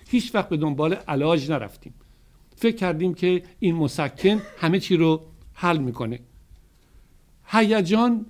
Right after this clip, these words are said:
و احساس بالاترین فرایند و دستاورد تمام این صد و پنجاه سال پیش ما تا حالا بوده. عرض می‌کنم هیجان و احساس. چرا؟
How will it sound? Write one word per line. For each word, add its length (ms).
و 60
احساس 800
بالاترین 1300
فرایند 720
و 80
دستاورد 1040
تمام 420
این 180
صد 220
و 20
پنجاه 380
سال 240
پیش 240
ما 160
تا 140
حالا 200
بوده. 260
عرض 240
می‌کنم 380
هیجان 460
و 80
احساس. 680
چرا؟ 500